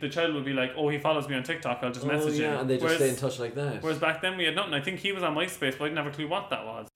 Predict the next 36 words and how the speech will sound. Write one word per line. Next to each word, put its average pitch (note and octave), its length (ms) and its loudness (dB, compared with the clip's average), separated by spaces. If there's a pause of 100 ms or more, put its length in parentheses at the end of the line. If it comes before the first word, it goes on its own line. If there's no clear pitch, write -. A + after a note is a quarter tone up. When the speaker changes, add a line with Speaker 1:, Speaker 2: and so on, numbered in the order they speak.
Speaker 2:
So F#3 220 8
in F3+ 100 8
our G3 200 8
school, D#3+ 400 4
we E3 240 4
were, E3+ 120 4
like, D3 220 4
the D3 40 -2
first E3 680 0
year E3 240 0
of B2+ 160 0
the - 60 -8
French D#3 340 -2
class A#2+ 240 -4
in A#2+ 100 -10
secondary C3 420 -4
school A2 280 -6
to A2+ 160 -10
do C3 340 0
the C3 140 -2
whole, A#2+ 380 0
like, A2+ 340 -4
French C3+ 320 -2
exchange. C#3 560 -2
So F4+ 220 2
Speaker 1:
<gasps> G#3 80 8
Speaker 2:
kind G#3+ 180 8
of F3 100 2
pen F#3 220 2
pal C3 220 0
vibes, A#2 320 -2
really, C3+ 220 2
isn't C3 200 -2
it? C#3+ 240 -2
Speaker 1:
C'est F3 260 0
bon. D#3+ 600 0